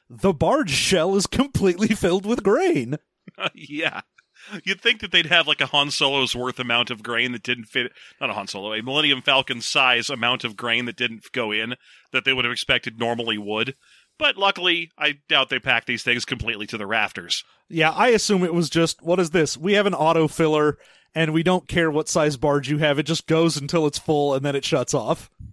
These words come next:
Speaker 2: Yep. And, uh, in this case, that's what happened. <laughs> So now they have a barge full of grain, luckily still with an umbilical that connects to the outside from Han Solo's ship, so that they can get inside it without having to wade through wheat.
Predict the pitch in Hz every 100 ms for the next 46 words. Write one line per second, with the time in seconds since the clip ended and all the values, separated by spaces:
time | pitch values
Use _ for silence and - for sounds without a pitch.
0 | - 151 - _ _ - - _ - 131
1 | 127 127 127 139 139 156 - 165 - 139
2 | 127 156 190 180 - 151 - 262 - 214
3 | 190 143 156 226 - 220 196 156 151 147
4 | 143 - - - 156 214 254 247 208 -
5 | 214 185 185 165 151 156 156 151 135 131
6 | 139 143 131 - 151 131 131 - 160 135
7 | 135 - 135 127 139 135 147 131 123 -
8 | 240 - - - - - 208 165 190 170
9 | 170 160 170 160 135 180 160 135 131 135
10 | 135 131 123 117 139 143 120 143 120 110
11 | 113 -